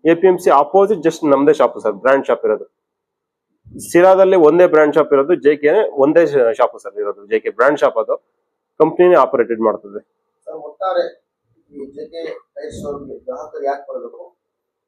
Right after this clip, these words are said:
Speaker 2: ಯಾಕೋಸ್ಕರ ಜೆ ಕೆ ಟೈರ್ ಪ್ರಿಫರ್ ಮಾಡ್ಬೇಕು?
Speaker 1: ಸರ್, overall ಬೇರೆ ಕಂಪನಿ ಎಲ್ಲ ಮಾರ್ಕೆಟ್ ಅಲ್ಲಿ ಬೇರೆ ಬೇರೆ ಕಂಪನಿಗಳು ಇದಾವೆ.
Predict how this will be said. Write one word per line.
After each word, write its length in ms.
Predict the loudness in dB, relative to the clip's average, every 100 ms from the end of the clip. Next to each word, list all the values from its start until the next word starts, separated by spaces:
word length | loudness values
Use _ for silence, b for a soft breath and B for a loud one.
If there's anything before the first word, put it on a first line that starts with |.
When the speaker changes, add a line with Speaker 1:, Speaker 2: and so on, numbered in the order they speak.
| _ _ _ -10
Speaker 2:
ಯಾಕೋಸ್ಕರ 680 | -8 -6 -8 -8 -8 -8
ಜೆ 160 | -10 -14
ಕೆ 120 | -10
ಟೈರ್ 200 | -8 -8
ಪ್ರಿಫರ್ 240 | -10 -16 -16
ಮಾಡ್ಬೇಕು? 260 | -18 _ _ _ _ _ _ _ _ _
Speaker 1:
ಸರ್, 120 | -6
overall 540 | -4 0 4 6 4 2
ಬೇರೆ 240 | 2 2
ಕಂಪನಿ 300 | 2 0 0
ಎಲ್ಲ 340 | 0 2 2 4
ಮಾರ್ಕೆಟ್ 420 | 2 0 -4 -6
ಅಲ್ಲಿ 180 | -6 -4
ಬೇರೆ 200 | -4 -4
ಬೇರೆ 180 | -4
ಕಂಪನಿಗಳು 600 | -4 -4 -2 -2 -2 -2 2
ಇದಾವೆ. 460 | 2 2 0 _